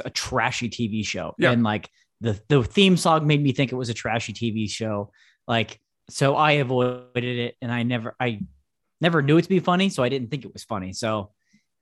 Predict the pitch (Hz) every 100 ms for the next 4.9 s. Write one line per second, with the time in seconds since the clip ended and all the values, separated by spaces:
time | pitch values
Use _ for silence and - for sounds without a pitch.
0 | - 185 208 143 120 117 - _ _ -
1 | 120 113 113 107 104 104 _ _ _ _
2 | _ _ _ _ _ _ - 277 302 302
3 | 254 208 202 160 127 143 147 143 139 _
4 | _ _ _ _ _ _ 135 123 117